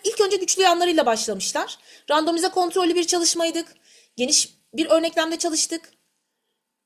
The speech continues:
Ve bu nedenle diyor biz bu çalışma güçlü bir çalışmaydı diyor. Ama diyor bazı sınırlılıklarımız da vardı. Sıfırdan bir ağrı üzerine odaklanan bir çalışma değildi bu. Mevcut bir çalışmanın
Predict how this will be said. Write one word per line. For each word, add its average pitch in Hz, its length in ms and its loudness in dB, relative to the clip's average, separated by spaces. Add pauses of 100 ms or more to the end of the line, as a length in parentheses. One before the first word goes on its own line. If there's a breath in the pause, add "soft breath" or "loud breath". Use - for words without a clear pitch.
(440)
Ve 370 160 -2 (1500)
bu 262 220 -4
nedenle 320 380 0
diyor 359 180 -2
biz - 260 -4 (240)
bu 247 220 -8
çalışma 359 320 -2
güçlü 330 280 -6
bir 320 60 -4
çalışmaydı 202 600 -4
diyor. 185 260 -6 (180)
Ama 381 260 0
diyor 320 220 -2 (160)
bazı 311 260 2
sınırlılıklarımız 330 840 -2
da 254 120 2
vardı. 180 380 -6 (920 soft breath)
Sıfırdan 370 720 2
bir 320 340 -4 (320)
ağrı 302 280 4
üzerine 339 400 0
odaklanan 320 440 0
bir 302 60 -8
çalışma 311 420 -2
değildi 262 360 -6
bu. 170 140 -14 (1080)
Mevcut 302 460 -2
bir 339 160 -4
çalışmanın 302 560 -2